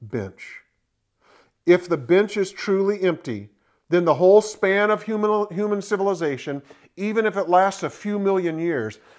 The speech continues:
will be just as infinitesimally, uh, a brief spark in relation to the oceans of dead time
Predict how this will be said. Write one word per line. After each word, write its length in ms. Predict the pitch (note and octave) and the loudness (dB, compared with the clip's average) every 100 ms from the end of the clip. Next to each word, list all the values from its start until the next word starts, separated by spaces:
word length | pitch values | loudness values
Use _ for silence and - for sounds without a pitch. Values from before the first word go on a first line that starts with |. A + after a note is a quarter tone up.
| _ | _
will 120 | E3+ | -2
be 180 | E3+ E3 | 0 -2
just 460 | B2+ C3+ E3+ - F#3+ | -4 2 2 2 0
as 220 | E3+ D#3+ | 0 0
infinitesimally, 1040 | D#3 F3 F#3 G#3 G#3+ G3 G3 F#3+ F#3+ F#3+ F#3 _ - | -6 -6 -6 -8 -2 -4 -4 -4 -2 -2 -6 _ 0
uh, 160 | D#3+ C#3+ | 2 4
a 220 | D3 C3+ | 4 4
brief 420 | C3 D#3 F#3+ G3+ | 2 -2 -2 -4
spark 580 | - - G3 D#3 C#3 - | -12 0 4 6 4 -2
in 120 | D3 | -6
relation 480 | C#3+ D3+ F#3 F#3+ D3 A#2+ - _ | -2 0 0 0 -8 -10 -16 _
to 120 | - D#3 | -6 -4
the 160 | D3+ | -2
oceans 580 | D3 F#3 C4 B3+ B3+ A3+ | 2 2 2 0 -4 0
of 180 | A3 E3+ | -2 2
dead 260 | G3+ G3 - | 2 2 0
time 440 | G3 F3+ F3 | 0 2 2